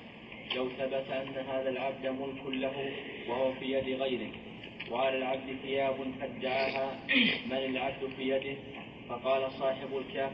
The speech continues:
والترغيب: "هي له لأن يده عليها، وهي منفصلة عن العبد". ويحتمل وجهين، وجهين آخرين:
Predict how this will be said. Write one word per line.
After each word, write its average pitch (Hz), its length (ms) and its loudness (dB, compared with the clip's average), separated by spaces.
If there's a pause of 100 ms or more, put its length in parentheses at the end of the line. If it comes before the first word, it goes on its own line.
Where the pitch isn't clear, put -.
والترغيب: 131 580 -2 (680)
"هي 131 260 4
له 135 340 0
لأن 131 300 0
يده 135 680 0
عليها، 131 440 0 (480)
وهي 131 260 4
منفصلة 131 600 -2 (220)
عن 131 120 -2
العبد". - 480 -2 (520)
ويحتمل 131 600 2
وجهين، 135 540 2 (300)
وجهين 131 520 -2
آخرين: 131 460 0